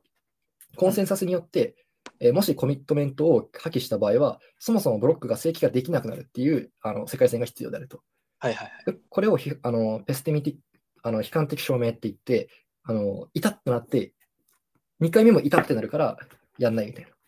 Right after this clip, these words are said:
Speaker 2: <laughs> まあ、ちょっと、いたっていうのはちょっとあれだけど、まあ、シンプルにその、まあ、スラッシュされると同時に、そもそもブロッ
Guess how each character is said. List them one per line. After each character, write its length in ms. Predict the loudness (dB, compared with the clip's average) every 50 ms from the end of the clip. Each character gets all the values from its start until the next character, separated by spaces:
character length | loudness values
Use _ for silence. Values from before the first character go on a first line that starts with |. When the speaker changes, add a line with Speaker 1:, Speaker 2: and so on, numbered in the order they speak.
| _ _ _ -2
Speaker 2:
<laughs> 420 | -2 -2 -2 -2 -4 -4 -6 -4
ま 140 | 0 2 2
あ、 240 | 2 2 -2 -6 -8
ち 160 | -8 -8 -8 -8
ょ 40 |
っ 20 | -6
と、 640 | -6 -8 -10 -10 _ -18 -10 -6 -6 -6 -4 -4 -4
い 160 | -4 -4 2
た 160 | 2 2 2
っ 40 | 2 -2 _ _ _ _
て 140 | -4 -2
い 280 | 0 2 2 2 2 2
う 20 | 0
の 80 | 0 2
は 280 | 2 2 2 0 -2 -4
ち 100 | -8 -10
ょ 20 |
っ 20 | -8
と 80 | -6
あ 60 | -4
れ 80 | -2 -2
だ 100 | -2 -2
け 100 | -2 -2
ど、 180 | -4 -4 -2 2
ま 120 | 0 0
あ、 40 | 0
シ 180 | -2 -6 -8
ン 80 | -8 -6
プ 120 | -4 -4
ル 60 | -4 -4
に 160 | -6 -10 -12
そ 140 | -10 -8 -8
の、 400 | -4 -4 -2 -2 -2 -2 -4 -6 _ _ _ _ _ _ -14 -14 -12 -14 -16 -16 -16 _ _ _ _ _ _ _ _ _ _ _ _
ま 140 | -8 -6 -6
あ、 100 | -6 -6 -10 _ _ _ _ _
ス 220 | -20 -10 -6 -4
ラ 80 | -4 -4
ッ 20 |
シ 180 | -6 -4 -2 0
ュ 640 | 0 2 2 2 0 0 0 0 0 -2 -2 -6 -10 _ _ _ _ _ _ _ _ _ _ _ _ _ _ _ _ _ _ _
さ 200 | -10 -6 -4 -2
れ 140 | 0 0
る 80 | 0 0
と 120 | -2 -4
同 140 | -4 -4 -6
時 120 | -6 -6 -10
に、 100 | -10 -6
そ 140 | -6 -2
も 100 | -2 -2
そ 80 | -4 -4
も 80 | -10 -8
ブ 120 | -4 -2
ロ 100 | -2 -2
ッ 60 | -2